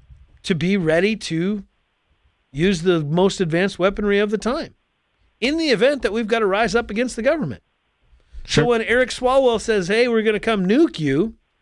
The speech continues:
Speaker 1: we go, "Mm, how about we nuke you instead?" You know, I mean, and of course I'm being facetious
Speaker 2: Facetious,
Speaker 1: and
Speaker 2: yeah.
Speaker 1: absurd, but, but that's,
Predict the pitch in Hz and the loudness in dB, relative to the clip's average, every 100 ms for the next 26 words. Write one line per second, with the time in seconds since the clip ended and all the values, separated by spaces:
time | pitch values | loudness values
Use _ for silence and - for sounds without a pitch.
0 | _ _ _ 226 220 196 180 190 254 269 | _ _ _ -4 0 0 -2 -8 -4 -2
1 | 262 220 _ _ _ 262 269 220 269 262 | -2 -4 _ _ _ 0 0 2 0 2
2 | 254 196 285 320 220 190 - 339 262 98 | 2 2 2 4 2 0 -4 -2 -2 -4
3 | 98 247 247 262 269 254 247 254 240 226 | -4 -2 0 2 2 2 2 2 0 -4
4 | 220 247 240 202 233 214 185 _ - 208 | -2 0 0 -2 0 -2 -2 _ -12 -2
5 | - 208 92 185 208 202 220 208 185 185 | 2 2 0 0 0 0 2 2 0 -4
6 | - - - 214 226 220 - | -6 -20 -8 -2 0 0 -4